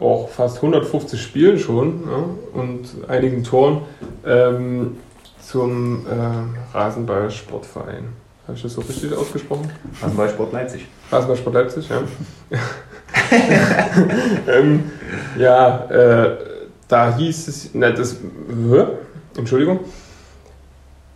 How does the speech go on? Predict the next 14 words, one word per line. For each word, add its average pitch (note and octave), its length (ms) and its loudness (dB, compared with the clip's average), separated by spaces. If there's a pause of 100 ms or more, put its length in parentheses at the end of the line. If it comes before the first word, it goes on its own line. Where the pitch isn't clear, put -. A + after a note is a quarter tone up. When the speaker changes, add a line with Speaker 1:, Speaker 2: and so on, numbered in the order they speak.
(1200)
Speaker 1:
Da A#2+ 80 -2
bist C3 180 -2
du D3 60 4
dann B2+ 140 4
in B2+ 80 2
die A#2+ 60 -2
zweite B2 260 4
Mannschaft B2+ 380 2
gewechselt, E3 360 2
in C3+ 80 0
die A#2+ 60 0
Sachsenliga E3 680 2
damals. E3 600 2
Ähm, C3 720 2